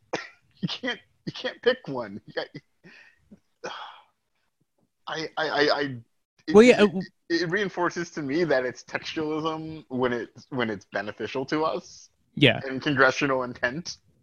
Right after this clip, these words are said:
Speaker 1: every, uh, like, when that's beneficial.
Speaker 2: Well, that was something we discussed earlier, which was, like, before we got on, was that it, just because you wrote it a certain way, we see this with laws all the time where they are written a certain way, but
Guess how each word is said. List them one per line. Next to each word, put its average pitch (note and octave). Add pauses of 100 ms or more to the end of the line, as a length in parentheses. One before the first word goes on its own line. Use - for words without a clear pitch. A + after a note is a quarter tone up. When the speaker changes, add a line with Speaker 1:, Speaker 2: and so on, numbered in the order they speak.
(140)
Speaker 1:
every, A#2
uh, A#2
like, G#2+
when A#2
that's A2
beneficial. B2+ (1400)
Speaker 2:
Well, G3+
that C#4+
was C#4
something G#3+
we A#3+
discussed G3
earlier, F#3
which B2+
was, C3
like, C3+
before D3
we C3+
got C3
on, D#3
was A#2
that A#2 (420)
it, -
just F#3
because F3+
you D#3+
wrote D#3+
it D3+
a C3+
certain C3
way, D3
we D3
see G#3+
this E3+
with B2
laws B2+
all A#2
the A#2+
time D#3+
where B2
they D3
are C#3
written D#3+
a F3+
certain F3
way, A2+ (760)
but B2